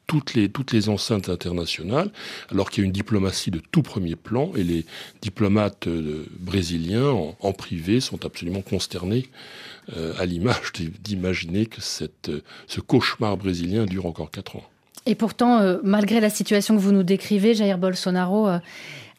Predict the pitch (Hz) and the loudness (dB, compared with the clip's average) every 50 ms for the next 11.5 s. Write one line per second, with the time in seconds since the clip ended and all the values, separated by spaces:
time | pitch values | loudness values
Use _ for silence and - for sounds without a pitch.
0 | _ - 208 185 180 180 185 185 - 202 202 202 196 185 - 220 214 220 226 226 | _ 0 2 2 4 4 4 4 4 6 6 6 4 4 4 6 6 6 6 4
1 | - 220 196 202 196 190 - - - 247 240 - - 247 233 214 202 202 208 214 | 4 4 4 4 4 2 2 0 0 0 0 0 0 2 2 4 4 6 6 6
2 | 214 220 226 214 - - 196 185 180 180 175 170 170 190 190 196 202 185 170 180 | 4 4 2 0 0 0 0 2 2 2 2 2 2 4 4 4 4 2 2 0
3 | 170 160 143 120 113 147 180 175 - 208 196 190 185 185 190 - - 214 196 196 | 0 0 -2 -2 -2 -2 -2 -2 2 2 4 4 4 2 2 0 0 2 2 4
4 | 180 196 190 196 190 175 180 214 202 247 277 - _ - - 302 302 262 190 196 | 4 4 4 4 4 4 4 4 4 2 0 0 _ 2 4 4 4 4 4 2
5 | 196 180 180 190 202 220 294 - - _ _ _ _ _ _ _ _ _ _ _ | 0 2 2 2 2 2 0 -2 -8 _ _ _ _ _ _ _ _ _ _ _
6 | - 202 185 185 175 175 170 - - - 147 143 - - 202 196 190 185 190 196 | 2 2 4 4 4 2 0 0 -2 -2 -4 -4 -2 2 2 4 6 6 6 6
7 | 190 180 165 170 180 185 170 196 208 202 - - 175 170 170 170 170 - 202 196 | 6 4 2 2 0 0 2 2 0 0 0 -2 0 2 0 0 2 0 -2 -2
8 | - - - 240 269 320 339 - - - - - - - - - - _ _ _ | -2 0 2 4 4 4 2 0 -10 -16 -16 -14 -14 -16 -18 -20 -20 _ _ _
9 | 196 175 - 240 262 269 302 320 285 240 - 214 214 208 - 226 240 247 233 214 | -4 -2 2 4 4 6 6 6 4 4 2 0 -2 0 2 4 4 6 6 6
10 | 190 185 185 - 208 202 220 240 208 214 202 - - 208 202 - - 214 220 214 | 4 2 2 2 4 6 6 6 6 4 2 2 0 -2 -2 0 2 2 4 4
11 | 202 180 175 170 165 - - - - | 4 4 2 0 -2 -4 -6 -8 -10